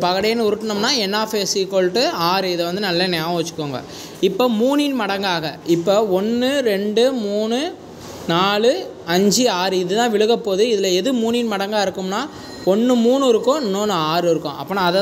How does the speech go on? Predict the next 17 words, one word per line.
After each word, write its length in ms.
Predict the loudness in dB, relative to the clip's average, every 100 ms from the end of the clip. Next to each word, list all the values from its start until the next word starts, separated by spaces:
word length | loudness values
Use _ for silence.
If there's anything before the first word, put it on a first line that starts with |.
| 2
தான் 120 | 0
என்ன 160 | 0 -2
எடுப்போம்? 340 | -2 -4 -4 0 0 2
ஏன்னு 240 | 0 -4
எடுப்போம். 300 | -4 -8 -12 -14 -20 -20 -20 -4 2
மூணின் 320 | 4 2 0
மடங்குனா 380 | -2 -4 -4 -4 -2
மூணு, 220 | 0 0 2 2
ஆறு 180 | 0 -2
தான், 120 | -2
மத்தது 280 | -2 -2 0
எல்லாமே 220 | 0 -2 -4
மூணின் 260 | -2 -2 0
மடங்கு 260 | -2 -2 -2 0
கிடையாது. 360 | 0 -2 -4 -12 -16 -20 -20 -18 -16 -14 -14 -6 -4
அப்பனா 260 | 0 0 -2 -6 -12 -20 -16 -2 0
ஏங்கிறது 460 | 0 0 -2 -2 0